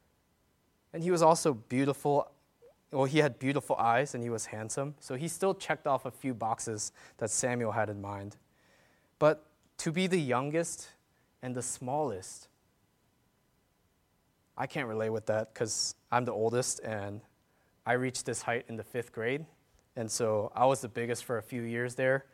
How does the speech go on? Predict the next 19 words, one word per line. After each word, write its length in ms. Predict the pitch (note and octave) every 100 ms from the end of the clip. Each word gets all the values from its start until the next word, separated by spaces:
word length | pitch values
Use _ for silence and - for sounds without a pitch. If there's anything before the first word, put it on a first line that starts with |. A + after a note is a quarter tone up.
| - - - -
So 120 | -
I 120 | C3+
don't 160 | F3 E3
have 180 | D#3+ C#3+
this, 320 | C#3+ - - -
I 140 | C3
don't, 160 | D3+ C#3+
I 140 | C3+
don't 260 | C#3+ D3 C3+
relate 340 | C3 C3+ C#3
with 180 | C#3 B2+
it 100 | C3+
at 140 | B2 A#2
all. 260 | B2 A2+
But 180 | A#2 B2
from 220 | - C3+
what 120 | C#3
I 100 | C#3
hear, 420 | C3 D3 C3+ B2